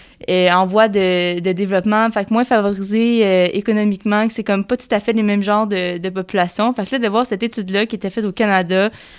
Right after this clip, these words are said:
en Ontario, juste à côté de chez nous, je trouvais que ça pouvait quand même donner, euh, des, euh, données, là, intéressantes, euh, puis vraiment plus, euh,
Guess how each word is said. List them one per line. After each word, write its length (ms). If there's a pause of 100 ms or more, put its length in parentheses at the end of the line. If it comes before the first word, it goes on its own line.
(160)
en 140
Ontario, 500
juste 180
à 80
côté 400
de 240
chez 220
nous, 180
je 60
trouvais 220
que 80
ça 100
pouvait 220
quand 140
même 260
donner, 580
euh, 200 (540)
des, 440
euh, 200
données, 380
là, 220
intéressantes, 920
euh, 200
puis 160
vraiment 480
plus, 280
euh, 320